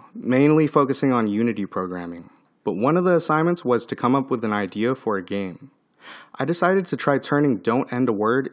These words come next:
into an app. Don't End a Word was the fun and deceptively simple word game from my youth,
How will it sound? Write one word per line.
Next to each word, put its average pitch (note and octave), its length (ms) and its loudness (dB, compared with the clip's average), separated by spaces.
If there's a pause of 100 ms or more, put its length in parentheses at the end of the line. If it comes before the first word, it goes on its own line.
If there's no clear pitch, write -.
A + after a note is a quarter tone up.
into A2 260 -6
an G2 100 -4
app. F#2+ 300 -8 (680)
Don't D3+ 260 2
End F3 160 4
a E3+ 60 4
Word C#3 280 4
was B2+ 180 0
the G2+ 100 -10
fun B2+ 280 0
and G#2+ 200 -2
deceptively E3 640 0
simple D#3 480 0
word A#2+ 260 2
game F2+ 240 -6
from G2+ 240 -4
my G2+ 80 0
youth, G#2 440 -6